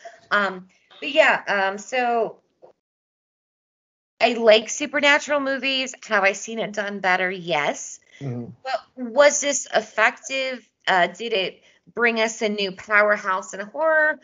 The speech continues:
Speaker 1: James Wan, who is either, he's hit and miss with me. I, I, I, I sometimes hate him and I sometimes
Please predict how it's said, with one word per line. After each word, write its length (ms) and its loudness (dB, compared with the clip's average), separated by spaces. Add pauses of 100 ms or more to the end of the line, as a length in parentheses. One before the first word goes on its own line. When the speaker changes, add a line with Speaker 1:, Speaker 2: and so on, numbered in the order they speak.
(340)
Speaker 1:
James 320 2
Wan, 260 4
who 200 -2
is 240 -4 (160)
either, 400 -2
he's 260 -4
hit 200 0
and 100 -6
miss 220 -2
with 180 -10
me. 200 -14 (440)
I, 240 4
I, 480 0 (1500)
I, 120 -18 (220)
I 80 2
sometimes 540 -2
hate 200 0
him 120 2
and 140 2
I 60 2
sometimes 720 -6